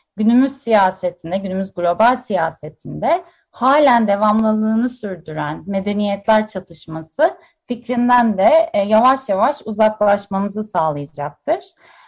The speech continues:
Böylelikle global tarih metodlarıyla güncel tartışmalara da aktarılabilen bir, a-, e, perspektif kazanmış oluyoruz aslında. Kısacası global tarih bizleri bizden farklı olanları da anlamaya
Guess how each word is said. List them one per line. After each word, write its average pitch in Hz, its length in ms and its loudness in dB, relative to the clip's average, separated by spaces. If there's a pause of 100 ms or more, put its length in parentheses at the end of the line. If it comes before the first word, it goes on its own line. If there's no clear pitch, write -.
(220)
Böylelikle 302 680 2
global 294 440 2
tarih 208 440 0
metodlarıyla 226 1200 -2
güncel 262 540 2
tartışmalara 226 880 2
da 208 60 0
aktarılabilen 196 960 -2
bir, 294 260 -2
a-, - 160 -2
e, 233 220 0
perspektif 294 640 -2
kazanmış 175 640 -2
oluyoruz 156 500 -6
aslında. 160 600 -4 (840)
Kısacası 285 720 0
global 294 500 4 (100)
tarih 196 360 2
bizleri 220 760 -2
bizden 262 400 0
farklı 262 460 0
olanları 185 680 0
da 175 60 -6
anlamaya 165 840 -6